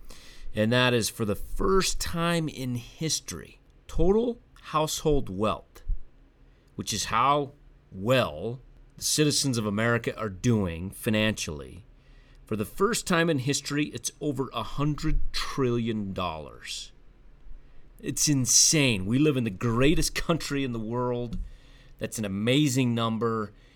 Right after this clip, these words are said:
And I'm gonna share with you why it's so amazing, despite what you hear in the press, which is negative, just exhausting to listen to. That is an amazing number.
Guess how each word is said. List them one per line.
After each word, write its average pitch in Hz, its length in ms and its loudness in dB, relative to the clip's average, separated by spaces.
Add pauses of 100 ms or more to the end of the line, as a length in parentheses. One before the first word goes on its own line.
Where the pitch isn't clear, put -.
(280)
And 127 120 -4
I'm 127 120 -2
gonna 165 140 0
share 285 340 2
with 320 240 -2
you 143 80 -4
why 143 380 4
it's 135 220 0
so 139 220 4
amazing, 104 640 -2 (280)
despite - 600 2
what 147 320 -6
you 135 220 -4
hear 123 320 0
in 107 140 -2
the 95 40 -6
press, - 800 0 (480)
which - 260 -6
is 87 200 -4
negative, 101 960 -2 (100)
just 127 300 2
exhausting 113 1000 0
to 120 120 -4
listen 107 520 -2
to. 82 400 -10 (520)
That 190 220 2
is 151 140 2
an 156 80 2
amazing 139 580 0
number. 90 400 -8